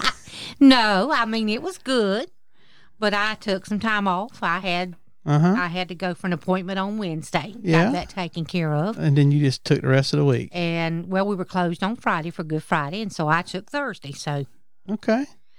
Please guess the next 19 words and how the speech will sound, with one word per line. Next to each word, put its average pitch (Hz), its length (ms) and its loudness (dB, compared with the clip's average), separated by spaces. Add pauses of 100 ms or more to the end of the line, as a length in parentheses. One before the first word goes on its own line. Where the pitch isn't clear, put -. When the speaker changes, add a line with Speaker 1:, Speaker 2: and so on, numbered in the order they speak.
(460)
Speaker 1:
And 175 160 2
I 160 180 0
just 165 320 -6
relaxed. 156 560 -2
I'm 202 80 2
Speaker 2:
And 175 100 -2
Speaker 1:
like, 170 100 -2
Speaker 2:
I 170 100 8
was 170 100 6
gonna 185 140 6
say, 226 200 2
what, 202 320 2
what 226 240 0
did 285 220 0
you 277 140 4
do 269 380 2
while 127 200 4
you 135 200 2
were 117 280 0